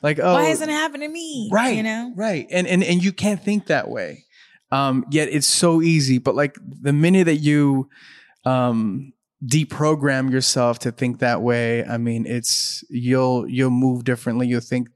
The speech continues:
Speaker 1: a lot more positive.
Speaker 2: Mm-hmm.
Speaker 1: But yeah, I mean, it, that's a, that's a slippery slope. It's a hole that you can, like, easily just
Speaker 2: Yeah.
Speaker 1: dive into just by comparing yourself. Um, and then, you know, if someone gets a raise or something at, at, at work and you're like, "Why wasn't it me?"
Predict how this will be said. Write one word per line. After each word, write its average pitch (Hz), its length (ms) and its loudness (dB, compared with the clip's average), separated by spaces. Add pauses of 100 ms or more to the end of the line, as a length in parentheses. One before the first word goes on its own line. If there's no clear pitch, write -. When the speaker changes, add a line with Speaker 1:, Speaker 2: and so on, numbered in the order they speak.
Speaker 1:
a 117 100 -4
lot 127 240 -2
more 127 180 -4
positive. 120 720 -8 (120)
Speaker 2:
Mm-hmm. 196 240 -6
Speaker 1:
But 147 120 0
yeah, 147 340 2
I 139 40 2
mean, 147 200 2
it, 135 300 -4
that's 151 260 -2
a, 151 200 2 (100)
that's 135 200 -2
a 147 60 0
slippery 156 520 2
slope. 135 340 -2
It's 135 120 -4
a 131 60 2
hole 156 340 -2
that 139 100 2
you 139 120 4
can, 135 180 -2
like, 123 220 -4
easily 131 480 0
just 113 380 -6
Speaker 2:
Yeah. 202 320 -8
Speaker 1:
dive 139 260 2
into 135 500 2
just 123 180 -6
by 127 120 0
comparing 120 480 -4
yourself. 120 600 -6 (400)
Um, 120 600 0
and 147 180 2
then, 160 380 2
you 185 80 0
know, 180 120 6
if 170 80 2
someone 185 260 2
gets 170 240 0
a 160 60 4
raise 156 400 2
or 151 40 -2
something 151 400 0
at, 147 200 2
at, 139 200 0
at 135 220 -2
work 143 320 0
and 156 80 0
you're 151 80 -2
like, 143 140 -2
"Why 170 240 -2
wasn't 202 380 0
it 190 140 -4
me?" 165 520 0